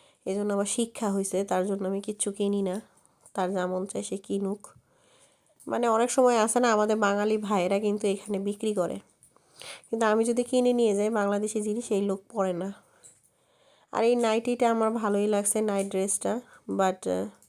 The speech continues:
সাইজ পাচ্ছিলাম না, ওই কালারের যে সাইজ পাইনি, নাহলে এটা ভালোই ছিল, কমফোর্টেবল ছিল, নেওয়া যেত নিজের জন্য,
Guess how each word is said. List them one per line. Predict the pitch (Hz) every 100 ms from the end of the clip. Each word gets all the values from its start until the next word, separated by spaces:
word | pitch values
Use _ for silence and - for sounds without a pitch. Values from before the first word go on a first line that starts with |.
| _ _ _ _ _ _ _ _ -
সাইজ | - 226 208 208
পাচ্ছিলাম | - 214 220 - 226 202 190
না, | 185
ওই | 190
কালারের | 202 196 196 196 202
যে | 202
সাইজ | 208 - 185 196 -
পাইনি, | 190 185 190 208 233 _
নাহলে | 190 196 202 196
এটা | 190 196 190 190 -
ভালোই | 208 190 185
ছিল, | 196 202 185
কমফোর্টেবল | 190 190 196 196 190 202
ছিল, | 202 208 196 220 - _ _ _ _ _ -
নেওয়া | 202 202
যেত | 202 202
নিজের | 185 190 196 190
জন্য, | 196 190 185 226